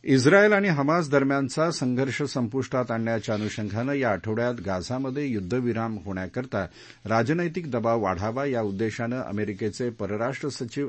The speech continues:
अँटनी ब्लिंकन पश्चिम आशियाच्या दौऱ्यावर आहेत. आज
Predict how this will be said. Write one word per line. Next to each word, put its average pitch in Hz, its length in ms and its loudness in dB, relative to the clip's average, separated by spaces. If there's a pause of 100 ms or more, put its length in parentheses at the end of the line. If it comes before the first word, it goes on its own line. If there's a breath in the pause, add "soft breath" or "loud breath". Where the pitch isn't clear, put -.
अँटनी 104 420 -4
ब्लिंकन 92 500 -2 (380 loud breath)
पश्चिम 175 360 0
आशियाच्या 123 460 0
दौऱ्यावर 85 480 -2
आहेत. - 380 -8 (640 loud breath)
आज 117 160 4